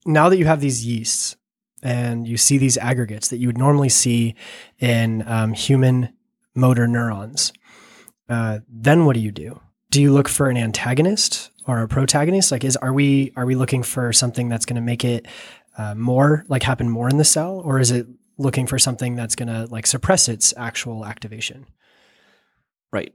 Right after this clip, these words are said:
Speaker 2: So what we noticed, once this protein, this glowing green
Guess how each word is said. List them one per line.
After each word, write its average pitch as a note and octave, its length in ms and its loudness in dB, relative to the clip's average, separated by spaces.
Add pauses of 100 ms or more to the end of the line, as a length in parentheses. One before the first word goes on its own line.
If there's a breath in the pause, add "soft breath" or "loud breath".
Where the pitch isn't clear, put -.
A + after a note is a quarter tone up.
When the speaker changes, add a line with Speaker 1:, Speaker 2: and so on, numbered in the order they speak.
(120)
Speaker 2:
So B2+ 500 2
what E3 180 2
we G#3 120 -4
noticed, C3+ 540 -2 (200)
once C#3 320 2
this - 220 -2
protein, C3 500 0 (120)
this A#2+ 180 0
glowing C3 580 0
green B2 640 -2